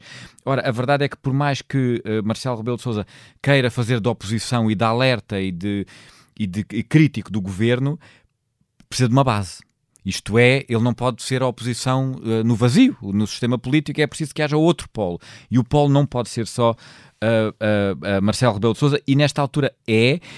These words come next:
E eu, aliás, acho que muita da arrogância que nós hoje em dia sentimos n-, na maioria absoluta e, em particular, nos ticos de arrogância de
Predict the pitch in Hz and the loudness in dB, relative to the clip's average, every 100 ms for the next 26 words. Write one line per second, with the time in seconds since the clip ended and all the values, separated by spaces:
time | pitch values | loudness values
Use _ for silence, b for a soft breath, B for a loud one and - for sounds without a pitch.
0 | B - 117 135 131 127 117 131 117 - | B -2 0 0 0 -4 -4 -4 -6 -6
1 | - 113 117 147 143 127 123 117 110 127 | -4 0 4 2 2 -2 -2 -2 0 0
2 | 127 - 107 117 110 107 113 113 107 113 | 0 -2 -4 -4 -4 -4 -4 -4 -4 -6
3 | 117 110 104 110 104 101 123 123 117 117 | -4 -2 -2 -4 -2 0 0 0 -2 -4
4 | 104 - 113 104 107 143 143 127 - - | -6 -8 -8 -4 -2 -2 -2 -6 -10 -10
5 | 117 107 92 B B B B - 107 - | -6 -6 -8 B B B B -6 -6 -4
6 | - 160 - 117 104 110 113 - 104 98 | -4 -4 -4 -6 -4 -4 -4 -6 -8 -6
7 | 101 90 | -4 -6